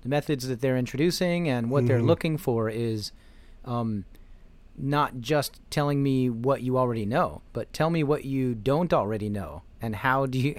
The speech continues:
Speaker 1: how are you
Speaker 2: Yeah.
Speaker 1: gonna get access to tell me
Speaker 2: Well,
Speaker 1: that?
Speaker 2: this is part of what I love is, is the extent to which they're interested in sort of providing food for thought or something like this,
Speaker 1: Mm-hmm.
Speaker 2: you know, and, and like, um, you mentioned before we sat down that list where they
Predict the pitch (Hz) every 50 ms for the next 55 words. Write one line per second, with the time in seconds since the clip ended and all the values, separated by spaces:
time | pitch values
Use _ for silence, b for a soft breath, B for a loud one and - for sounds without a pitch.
0 | - - 160 147 156 156 139 165 160 143 151 143 143 151 156 - - 143 131 -
1 | - - - 180 175 135 127 131 135 151 165 170 - - 151 139 127 120 113 120
2 | 117 117 120 117 110 104 - 104 104 101 - - 107 101 95 - - 107 101 101
3 | - 113 107 101 - - 120 107 98 - 120 101 - - 117 98 101 95 95 92
4 | - - 107 92 95 92 90 90 - b b b b b b b b b b -
5 | - 135 113 113 110 107 104 98 95 92 - - 127 117 113 107 - - - 98
6 | 95 - 110 92 87 87 87 - - 107 - - 110 92 - 104 92 87 87 90
7 | - - 80 82 - - 139 127 135 117 110 107 104 98 95 92 90 92 92 90
8 | 87 87 87 B B B B B B B B - - 101 95 95 92 92 90 90
9 | 90 87 - - - - 98 92 90 90 90 87 87 85 85 87 92 - - -
10 | - - 113 98 95 95 95 90 92 92 92 95 - 113 95 92 - - 95 90
11 | - 98 90 90 92 87 87 95 92 87 - - 101 90 85 87